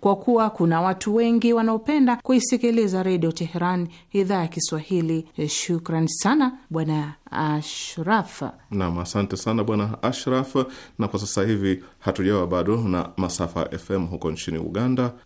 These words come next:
Speaker 2: juhudi zinaendelea. Ama muda unakwenda kwa kasi sana. Mwanabaraza mwingine Bwana Nasor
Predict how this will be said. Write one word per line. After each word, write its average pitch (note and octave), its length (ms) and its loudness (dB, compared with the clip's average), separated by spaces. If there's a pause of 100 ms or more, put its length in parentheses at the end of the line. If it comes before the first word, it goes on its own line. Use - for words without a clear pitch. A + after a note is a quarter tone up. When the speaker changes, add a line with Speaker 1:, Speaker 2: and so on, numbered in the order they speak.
(120)
Speaker 2:
juhudi F#2 480 0
zinaendelea. D#2 800 -4 (120)
Ama A2 240 2
muda A#2+ 340 2
unakwenda G#2 360 0
kwa F2 120 -2
kasi F2+ 260 -4
sana. D#2+ 500 -2
Mwanabaraza G#2+ 600 0
mwingine C3+ 360 0 (100)
Bwana B2 280 0
Nasor C3 480 0